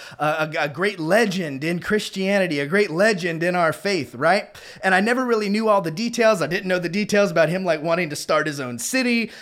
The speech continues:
and him eventually kinda going a little bit crazy and the outfits and the this and the that and everything. But I read all that and, you know, whatever. It's even more fun and interesting now. But here's the quote.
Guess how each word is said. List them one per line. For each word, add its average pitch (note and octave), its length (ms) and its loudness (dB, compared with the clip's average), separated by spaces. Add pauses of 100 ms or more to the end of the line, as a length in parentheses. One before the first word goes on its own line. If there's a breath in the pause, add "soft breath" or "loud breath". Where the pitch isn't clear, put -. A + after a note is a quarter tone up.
(100 loud breath)
and D3 300 2
him C#3 280 -2
eventually D#3+ 560 -4
kinda E3+ 280 0
going D#3 260 -2
a D#3 60 -4
little E3 180 0
bit D3 200 -6
crazy A#3+ 560 0
and E3 100 -4
the E3+ 100 -2
outfits A3 540 0
and E3+ 80 -8
the D#3+ 80 -2
this A#3 300 -2
and G3 80 -10
the F3+ 100 -2
that G#3 220 4
and F#3 80 -2
everything. G3+ 420 0 (220 loud breath)
But G#3 180 2
I F3+ 220 4
read D#4 180 4
all C4+ 180 2
that A3+ 260 6
and, G3 280 -2
you G#3+ 100 0
know, F3 280 2 (180)
whatever. G3+ 640 4
It's G#3 220 0
even A#3 260 2
more G#3+ 180 4
fun G3+ 300 2
and F#3 140 2
interesting F3+ 520 -2
now. F#3 200 4
But E3 140 0
here's C#4+ 280 4
the A3 100 -2
quote. G#3+ 380 2